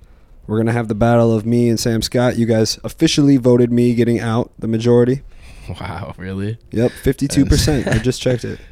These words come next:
Speaker 2: Dang.
Speaker 1: Fifty-two percent think that Sam Scott can get me out after not playing baseball for four years.
Speaker 2: Uh.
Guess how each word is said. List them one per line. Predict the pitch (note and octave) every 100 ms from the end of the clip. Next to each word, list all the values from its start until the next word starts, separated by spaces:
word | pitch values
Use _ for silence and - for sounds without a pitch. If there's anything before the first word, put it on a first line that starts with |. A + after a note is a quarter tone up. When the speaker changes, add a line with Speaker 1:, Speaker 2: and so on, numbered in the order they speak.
| - - - -
Speaker 2:
Dang. | G#2+ B2+ E3+ F3 F3 E3+
Speaker 1:
Fifty-two | E3+ E3 D#3+ C#3
percent | A#2 F3 D#3 A#2
think | C3+ C3+
that | - G#2+
Sam | - C#3 C#3
Scott | C3 C#3+ C3
can | - A#2+
get | A#2+
me | B2 A2+
out | B2+ A#2+
after | G#2 -
not | A2+ G#2
playing | - A2+ A2
baseball | A#2 - G#2+
for | -
four | - G#2 G2+
years. | G2 G2 - - - - - - - - - _ - - - - - - -
Speaker 2:
Uh. | F#2 E2+ E2 D#2+ D2+